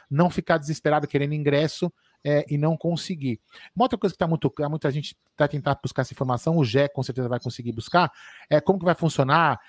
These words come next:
rating, se contou, se não vai contar, como que vai funcionar. Nós vamos tentar levantar e como você vai usar o seu crédito por exemplo, tem gente que tem, eu tenho aí, eu tenho ainda dois mil reais de crédito pra usar.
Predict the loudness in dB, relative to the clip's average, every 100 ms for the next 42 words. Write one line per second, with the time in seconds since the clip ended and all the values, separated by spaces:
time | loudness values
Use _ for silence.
0 | -20 -4 4 4 4 -2 -4 -4 0 0
1 | 4 6 6 4 0 0 0 -2 2 2
2 | 2 0 -6 -2 -2 -2 -2 0 2 2
3 | 0 -4 -8 0 0 2 0 2 2 2
4 | 0 0 0 2 0 0 -4 0 0 0
5 | -2 -2 -2 2 2 0 -4 -6 _ _
6 | _ -4 -2 0 -2 -2 -4 -8 -6 -4
7 | -4 -6 _ -14 0 0 2 0 0 0
8 | -2 -2 -2 -2 2 2 2 0 0 2
9 | 0 -2 -2 0 0 -2 -2 0 2 2
10 | 0